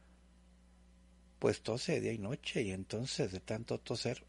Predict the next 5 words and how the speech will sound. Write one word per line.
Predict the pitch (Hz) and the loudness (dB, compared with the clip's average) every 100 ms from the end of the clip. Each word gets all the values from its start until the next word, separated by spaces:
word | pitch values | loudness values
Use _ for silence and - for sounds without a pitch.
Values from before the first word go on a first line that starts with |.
| - | -12
le | - 104 | 0 2
duele | 95 117 143 107 | 4 2 2 2
bastante | 92 - - 110 113 - 98 - - - - - - - - - | -2 -2 -2 -2 0 -2 -2 -4 -20 -20 -20 -20 -20 -20 -20 -8
el | 110 90 | -6 -2
pecho. | 123 - - | -2 -2 -6